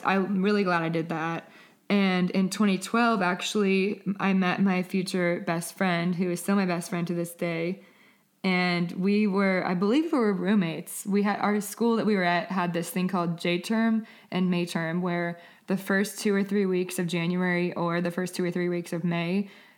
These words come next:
you, like, pick something to do. So, like, my freshman year, I was a student teacher at Inner City Schools. Sophomore year,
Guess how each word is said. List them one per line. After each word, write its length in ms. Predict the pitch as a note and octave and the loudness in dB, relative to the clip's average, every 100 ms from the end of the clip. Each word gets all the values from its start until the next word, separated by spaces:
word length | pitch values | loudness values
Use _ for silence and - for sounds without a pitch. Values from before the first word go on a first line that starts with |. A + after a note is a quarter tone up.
| _ | _
you, 360 | F#3 F#3+ F#3 E3+ | 0 2 2 0
like, 440 | F3 D#3+ - - - | -2 -2 -6 -18 -4
pick 400 | G3 F3 - - | -2 -2 -10 -16
something 320 | - F#3 E3+ | -4 -2 0
to 60 | E3 | 0
do. 260 | E3+ D3 | -2 -4
So, 180 | E3+ E3+ | -4 -2
like, 260 | E3 E3+ - - - | -2 -4 -8 -20 -2
my 120 | F#3 | 0
freshman 380 | F#3+ F#3 F#3 F#3+ | 2 0 0 0
year, 140 | F#3 F3 | 2 2
I 40 | |
was 100 | F3 | 2
a 40 | F3 | -2
student 300 | - F3 F3 | -2 -2 -2
teacher 360 | F3+ F3 F3+ | -6 -2 -2
at 100 | F3 | 0
Inner 180 | F3 E3+ | 0 -2
City 240 | E3+ E3+ E3+ | -2 -4 -4
Schools. 580 | - F3 F3 E3+ F3 - - - | -4 -2 0 0 -2 -10 -20 -20
Sophomore 460 | - F3+ F3 F3+ F3+ | -4 -2 0 0 0
year, 480 | F3 E3+ E3+ E3+ | 2 2 2 0